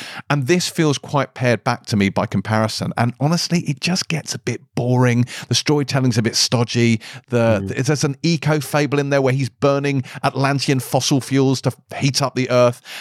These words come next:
Speaker 1: And it just becomes quite tedious. And then, as it has become frankly,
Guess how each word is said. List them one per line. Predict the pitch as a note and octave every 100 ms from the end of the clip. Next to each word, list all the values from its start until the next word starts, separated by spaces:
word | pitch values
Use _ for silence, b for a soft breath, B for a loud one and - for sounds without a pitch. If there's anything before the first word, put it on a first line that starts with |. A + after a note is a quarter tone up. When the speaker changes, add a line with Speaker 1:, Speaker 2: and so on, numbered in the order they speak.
| C3
Speaker 1:
And | C#3+ D3
it | E3+ D#3
just | A#2+ D#3 D#3 -
becomes | - - C3+ C3 B2
quite | - A2+ A#2+ -
tedious. | - A#2+ G#2+ F#2 - A#2
And | B2
then, | D3+ C#3 G#2+ A#2 B B B
as | C3 C3+
it | B2+
has | B2
become | - A#2+ A2+ G#2 G2+ _ - A3
frankly, | - B2 A2 G2+ G2+